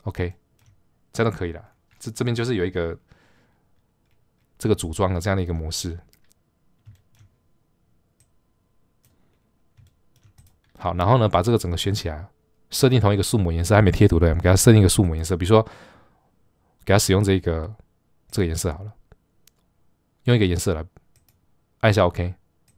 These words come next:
有没有？整个图都像这样。我们看一下这个没有区、没有这个边面模式显示效果有没有？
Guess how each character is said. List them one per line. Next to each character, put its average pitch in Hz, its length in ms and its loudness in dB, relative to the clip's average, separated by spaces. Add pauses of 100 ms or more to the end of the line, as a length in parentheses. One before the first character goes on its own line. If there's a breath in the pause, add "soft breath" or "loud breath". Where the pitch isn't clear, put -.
(1040)
有 101 60 -8
没 95 40 -2
有？ 92 40 -2
整 90 100 -8
个 90 80 -6
图 90 120 -10
都 90 60 -8
像 95 180 -6
这 90 100 -8
样。 80 80 -8
我 - 20 -10
们 82 80 -12
看 120 120 -4
一 - 20 -4
下 117 140 -4
这 107 80 -8
个 87 340 -4
没 107 160 -6
有 101 80 -2
区、 - 360 -8
没 110 120 -2
有 101 100 -2
这 104 140 -10
个 101 80 -2
边 104 180 -2
面 107 160 0
模 90 140 -2
式 101 160 -6
显 85 140 -8
示 85 80 -10
效 87 160 -4
果 85 140 -12
有 82 40 -10
没 82 60 -6
有？ 78 80 -12